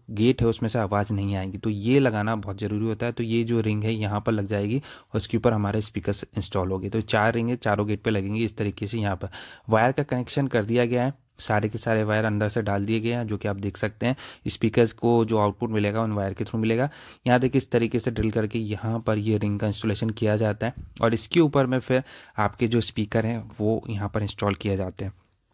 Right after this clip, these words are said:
तो आप हैवी स्पीकर्स डाल रहे हैं, ब्रांडेड डाल रहे हैं, तो ये काम आप ज़रूर करवा लें। इससे जब बेस निकलता है तो आपके गाड़ी, कार में से,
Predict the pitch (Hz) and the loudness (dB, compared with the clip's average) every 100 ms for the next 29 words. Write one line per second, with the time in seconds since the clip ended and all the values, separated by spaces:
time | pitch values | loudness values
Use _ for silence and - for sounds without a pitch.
0 | _ _ - - 135 139 - 123 113 135 | _ _ -14 2 4 4 2 0 2 0
1 | - 131 135 120 117 117 120 110 104 110 | 0 2 2 4 2 2 -2 0 0 0
2 | 127 113 107 117 123 117 113 117 110 113 | 0 0 -2 -4 -4 -2 0 0 0 -2
3 | 107 107 110 107 107 123 - - - 123 | -2 -2 -2 0 0 -2 -8 -18 -6 -4
4 | - 139 139 131 135 131 104 117 120 127 | 4 6 6 4 2 0 2 2 2 0
5 | 113 113 107 117 120 120 113 120 104 101 | 0 0 0 0 -2 -2 -2 -2 -2 -2
6 | 107 107 - - - - _ - 107 110 | -2 -4 -10 -14 -20 -20 _ 2 4 4
7 | 107 131 | 0 0